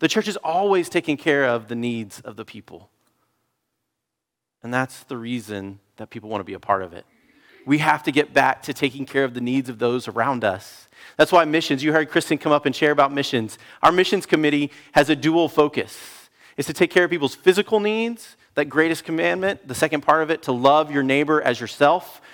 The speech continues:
But it also has the desire to take care of their spiritual needs,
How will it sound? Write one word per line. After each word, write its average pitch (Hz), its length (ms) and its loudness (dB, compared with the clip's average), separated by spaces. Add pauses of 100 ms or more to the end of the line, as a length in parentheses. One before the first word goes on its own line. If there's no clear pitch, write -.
(160)
But 170 120 6
it 170 60 2
also 151 800 0 (1000)
has 127 160 -8
the 143 100 4
desire 127 400 4
to - 40 -12
take 131 120 -6
care 147 100 -2
of 127 60 -2
their 127 100 -2
spiritual 160 480 -8
needs, 98 500 -16